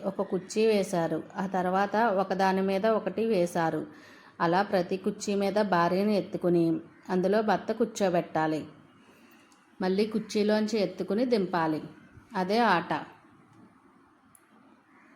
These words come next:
రెండో కుర్చీ మొదటి కుర్చీ మీద వేశారు,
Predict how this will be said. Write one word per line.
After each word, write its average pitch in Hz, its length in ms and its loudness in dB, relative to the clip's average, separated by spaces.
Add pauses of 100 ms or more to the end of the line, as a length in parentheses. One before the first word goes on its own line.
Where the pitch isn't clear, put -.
(320)
రెండో 196 400 2
కుర్చీ 196 640 -2
మొదటి 190 360 -2
కుర్చీ 208 380 -4
మీద 185 260 0
వేశారు, 165 640 0